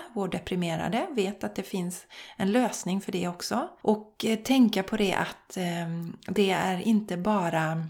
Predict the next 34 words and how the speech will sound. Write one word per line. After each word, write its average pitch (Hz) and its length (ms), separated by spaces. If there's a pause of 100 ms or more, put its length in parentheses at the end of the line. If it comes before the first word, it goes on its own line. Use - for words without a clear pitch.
våren. 196 640
Det 196 60
är - 20
inte 214 160
så 202 80
att - 260
helt 196 260
plötsligt 202 320
kommer 175 220
våren 170 440
och 175 60
så 180 100
blir 165 140
vi 170 80
trötta, 208 640
utan 180 500
det 208 140
är 202 80
ju 185 140
vad 175 180
vi 180 100
har 180 100
gjort 175 260
fram 262 460
till 226 200
våren 208 300
kommer. 196 500 (140)
Det 190 80
är 175 160
hur 175 140
vi 170 100
sover 170 360
på 160 180
nätterna 156 400